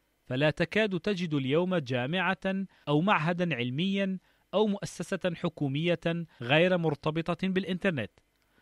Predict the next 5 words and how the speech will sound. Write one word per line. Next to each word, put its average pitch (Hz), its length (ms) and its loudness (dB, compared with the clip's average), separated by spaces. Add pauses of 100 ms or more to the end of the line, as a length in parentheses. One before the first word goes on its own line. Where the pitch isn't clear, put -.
(320)
أما 233 260 4
فيما 202 360 2
يخص 160 420 0
الاستعمال 160 640 2
الشخصي، 190 640 -4